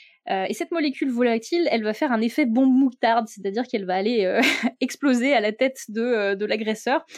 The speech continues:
et dissuader du coup l'herbivore de manger parce que ça va piquer, ça va être très agressif pour les récepteurs, euh, olfactifs, gustatifs, et cetera. Et donc nous, on utilise cette, euh,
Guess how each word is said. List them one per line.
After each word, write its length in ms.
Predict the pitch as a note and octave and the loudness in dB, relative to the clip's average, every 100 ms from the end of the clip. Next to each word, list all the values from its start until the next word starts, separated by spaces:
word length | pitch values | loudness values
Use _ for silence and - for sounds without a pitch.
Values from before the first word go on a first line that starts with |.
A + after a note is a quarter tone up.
| - | -10
et 120 | C4+ G#3+ | -4 -2
dissuader 560 | A#3+ C4+ B3+ A#3+ C4 | -2 -4 0 0 0
du 120 | C4 | -2
coup 140 | A#3 D4 | -2 0
l'herbivore 560 | B3 A3 G#3 G#3 C#4 | 2 0 -4 -2 0
de 60 | A3+ | 0
manger 320 | G3+ F#3+ C4 | -4 -2 0
parce 160 | C#4+ A3+ | -2 -4
que 100 | B3 | -6
ça 140 | - | -4
va 100 | G3+ | -4
piquer, 380 | A#3 - - C4 | -6 -8 -4 -4
ça 160 | C4+ - | -2 -4
va 80 | |
être 100 | - | -6
très 220 | - C4+ A3+ | -4 -4 -2
agressif 440 | G#3 G3+ - C4 | -4 -4 -6 -10
pour 120 | A#3 | -4
les 100 | G3+ | -4
récepteurs, 540 | F#3+ F#3+ G#3+ - A3+ A3 | -2 -4 -8 -4 -2 2
euh, 300 | F#3 F#3 F3+ | 2 2 2
olfactifs, 580 | G#3 G#3+ G3 G3 C4+ B3 | -2 -4 -6 -6 -6 -4
gustatifs, 600 | G#3+ - F#3+ - C4 C4 | -6 -6 -10 -8 -8 -6
et 60 | G#3+ | -8
cetera. 380 | A3+ G#3 - - _ - - - - | -8 -6 -6 -8 _ -20 -20 -12 -6
Et 60 | |
donc 200 | G3+ B3 | -2 2
nous, 120 | B3+ | 2
on 160 | D#4 A#3+ | 4 2
utilise 580 | A3+ B3 A#3 C4+ A3 - | 2 -2 -2 0 -2 -6
cette, 340 | - G#3+ G3+ G#3 | -6 -6 -6 -4
euh, 380 | F#3 F3+ F#3 | -4 -2 -2